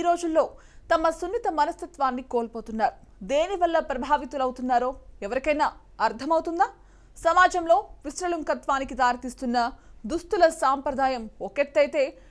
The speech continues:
టీవీలో చూపిస్తున్న సీరియల్స్ ప్రభావం ఇంకొకెత్తు.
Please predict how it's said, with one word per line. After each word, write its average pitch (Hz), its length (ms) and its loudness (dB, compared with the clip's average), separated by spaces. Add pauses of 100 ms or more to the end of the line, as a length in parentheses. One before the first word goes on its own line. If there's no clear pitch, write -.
(200)
టీవీలో 330 340 4 (120)
చూపిస్తున్న 277 520 -2 (120)
సీరియల్స్ 311 440 -4 (140)
ప్రభావం 247 360 -2 (340)
ఇంకొకెత్తు. 277 460 -8